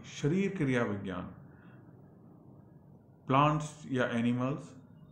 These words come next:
किसी के भी या जीवधारियों, हम organisms, living organisms कह सकते हैं, उनके अंदर जो भी शारीरिक क्रियाएं होती हैं, चाहे respiration, photosynthesis,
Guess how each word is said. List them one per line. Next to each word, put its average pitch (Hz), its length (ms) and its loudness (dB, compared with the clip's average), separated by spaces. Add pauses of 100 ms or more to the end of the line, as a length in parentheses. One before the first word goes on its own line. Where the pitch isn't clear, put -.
(260)
किसी 156 260 -2
के 165 140 0
भी 143 380 2
या 120 160 2
जीवधारियों, 117 720 0
हम 151 220 -4
organisms, 110 840 -4
living 117 300 2
organisms 107 580 -2
कह 98 140 -6
सकते 107 300 -10
हैं, 190 220 -6 (440)
उनके 170 320 2
अंदर 175 640 2 (340)
जो 170 360 4
भी 196 220 4
शारीरिक 147 520 0
क्रियाएं 117 420 2
होती 107 240 -6
हैं, 101 200 -6
चाहे 104 180 -2
respiration, 110 800 -4
photosynthesis, 110 1400 -4